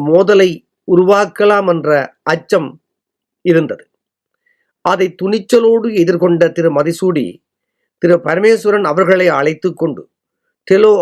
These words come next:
ஆதரவாளர்கள் தங்கியிருந்த இடத்துக்கு சென்று அவர்களின் கொதிநிலையை குறைவடையச் செய்தமையை இன்றும் பலர்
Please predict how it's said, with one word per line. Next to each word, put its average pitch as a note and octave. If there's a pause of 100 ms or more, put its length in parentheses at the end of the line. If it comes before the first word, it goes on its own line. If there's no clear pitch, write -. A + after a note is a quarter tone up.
ஆதரவாளர்கள் F#3
தங்கியிருந்த E3+
இடத்துக்கு E3+
சென்று D3 (500)
அவர்களின் E3
கொதிநிலையை F3
குறைவடையச் F#3+
செய்தமையை D3+ (480)
இன்றும் F#3
பலர் C#3+